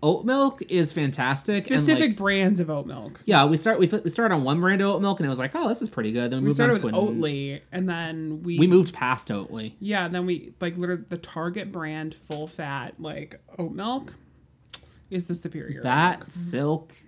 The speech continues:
Speaker 1: uh, Whole Foods, like, they're all really good.
Speaker 2: I forgot about Silk.
Speaker 1: Silk is really good. Silk is li-, Silk is
Speaker 2: Is
Speaker 1: what we
Speaker 2: Silk what we
Speaker 1: drink.
Speaker 2: No, we don't.
Speaker 1: Yeah, we do.
Speaker 2: No, we don't.
Speaker 1: Yeah.
Speaker 2: Wait, do we?
Speaker 1: Yeah, look, it says Silk.
Speaker 2: I can't see,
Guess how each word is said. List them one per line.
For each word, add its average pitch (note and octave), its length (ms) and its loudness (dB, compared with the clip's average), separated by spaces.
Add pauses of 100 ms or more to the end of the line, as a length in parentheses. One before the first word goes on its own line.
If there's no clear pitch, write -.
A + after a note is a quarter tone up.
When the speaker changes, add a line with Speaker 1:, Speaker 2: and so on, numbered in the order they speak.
Speaker 1:
uh, A#2 360 0
Whole B2+ 180 -2
Foods, D#3+ 500 -2 (480)
like, C3 160 -4
they're C3 180 0
all D3 260 6
really A#2 420 2
good. G#2+ 320 -2 (100)
Speaker 2:
I - 120 -20
forgot - 460 -20
about - 240 -20
Silk. - 220 -16 (760)
Speaker 1:
Silk E3+ 240 -4
is D#3+ 100 -2
really B2 200 -2
good. D3 100 -12
Silk C#4 320 -2
is A4+ 160 2
li-, G#3 260 -6 (440)
Silk A3+ 300 2
is A#3 100 6
Speaker 2:
Is C#4 60 0
Speaker 1:
what D4+ 120 4
we A#3 160 6
Speaker 2:
Silk F3 80 2
what - 0 -
we - 60 2
Speaker 1:
drink. G#3 460 6
Speaker 2:
No, A3+ 220 -4
we A4 180 -8
don't. F#3 420 -6
Speaker 1:
Yeah, F#3+ 120 4
we F#4+ 140 6
do. G3+ 280 4 (720)
Speaker 2:
No, C#4+ 160 -8
we E4 180 -8
don't. F#4+ 560 -8
Speaker 1:
Yeah. C4+ 200 -2 (1200)
Speaker 2:
Wait, D4 220 -2
do A3+ 180 -4
we? A4+ 260 -4
Speaker 1:
Yeah, F4+ 220 2
look, F#3+ 360 4
it - 120 -2
says A3+ 200 2
Silk. A3 480 0
Speaker 2:
I G#3+ 60 -8
can't G#3 320 -10
see, - 300 -14